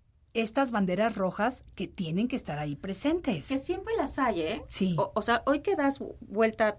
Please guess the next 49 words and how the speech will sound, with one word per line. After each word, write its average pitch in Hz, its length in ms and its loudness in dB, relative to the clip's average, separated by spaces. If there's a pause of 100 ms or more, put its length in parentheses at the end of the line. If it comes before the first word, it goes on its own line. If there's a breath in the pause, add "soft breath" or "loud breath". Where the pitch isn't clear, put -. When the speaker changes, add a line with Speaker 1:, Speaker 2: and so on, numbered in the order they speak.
(120)
Speaker 2:
a - 60 -4
la 180 160 -2
hoja 185 320 0
o 185 120 -2
que 175 140 -2
vol-, 180 320 -6
volteas 196 360 -2
a 240 40 -4
Speaker 1:
Dices, 196 340 -6
Speaker 2:
hacia 156 80 -6
Speaker 1:
"¿Cómo 262 280 6
no 254 100 6
Speaker 2:
atrás, 226 180 4
Speaker 1:
vi 226 60 2
esto?". 185 380 -4
Speaker 2:
no, 220 100 2
sí, - 260 0
o - 120 0
sea, 190 280 -2 (440)
dices, 202 280 -4
"Esto 220 300 0
pasó, 240 500 2 (100)
y 196 100 -2
cómo 226 240 4
no, 247 180 6
no, 233 360 2
no 233 200 4
me 247 160 4
puse 240 320 0
atenta", 240 640 0
¿no? 202 340 -2
Speaker 1:
Sí. - 80 -20 (240 loud breath)
Speaker 2:
Este, 175 520 -2
el, 196 80 2
los 185 160 -2
moretones 196 440 -2
que - 80 -4
tú 196 160 -4
dices, 208 840 0
Speaker 1:
Sí. - 80 -12
Speaker 2:
este, 180 340 -6
el 170 80 -8
control, 202 800 2
<clears throat> 202 280 0
¿no? 214 320 -2
Speaker 1:
Exacto, 185 540 2
Speaker 2:
Este, 175 120 -2
Speaker 1:
el 185 140 0
control, 196 680 2